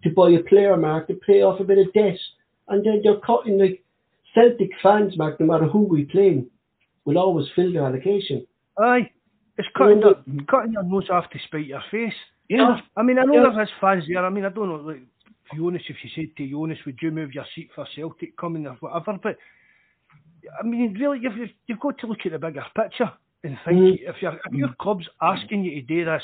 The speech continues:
Speaker 2: and telling you, "Look, the money we can make off of doing this is probably more than we make off every other home game." For the four
Speaker 1: Like, on
Speaker 2: home
Speaker 1: the,
Speaker 2: games
Speaker 1: on,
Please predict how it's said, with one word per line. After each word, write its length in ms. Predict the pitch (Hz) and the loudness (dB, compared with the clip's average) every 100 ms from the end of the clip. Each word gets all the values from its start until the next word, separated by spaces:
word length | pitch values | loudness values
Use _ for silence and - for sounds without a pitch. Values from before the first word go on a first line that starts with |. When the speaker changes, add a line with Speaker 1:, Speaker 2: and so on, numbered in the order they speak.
| - | -10
Speaker 2:
and 100 | 156 - | -18 -10
telling 220 | 170 175 | -8 -6
you, 100 | 165 | -6
"Look, 240 | 139 175 - 113 - _ - | -6 -6 -8 -12 -18 _ -8
the 80 | 185 | -4
money 200 | 233 233 | -2 -2
we 100 | 202 | -4
can 200 | - 156 | -6 -8
make 220 | 156 - | -8 -4
off 180 | 156 - | -6 -6
of 80 | 123 | -12
doing 200 | 147 139 | -10 -8
this 160 | 143 - | -10 -10
is 100 | 127 - - _ _ _ _ - | -18 -20 -20 _ _ _ _ -2
probably 360 | 190 170 165 | 0 0 -4
more 160 | 160 180 | -2 -2
than 120 | 151 | -4
we 80 | 156 | -6
make 240 | 160 165 175 | -6 -6 -4
off 180 | 156 | -4
every 200 | 175 151 | -4 -6
other 160 | 160 143 | -8 -8
home 260 | 117 170 147 | -8 -6 -4
game." 320 | 160 160 117 _ _ _ | -4 -6 -8 _ _ _
For 80 | 185 | -6
the 140 | 247 - | -4 -2
four 100 | - | 2
Speaker 1:
Like, 100 | 220 | 4
on 60 | 233 | 4
Speaker 2:
home 80 | 196 | 2
Speaker 1:
the, 40 | 151 | 0
Speaker 2:
games 260 | 185 170 143 | -2 -4 -6
Speaker 1:
on, 220 | - | -4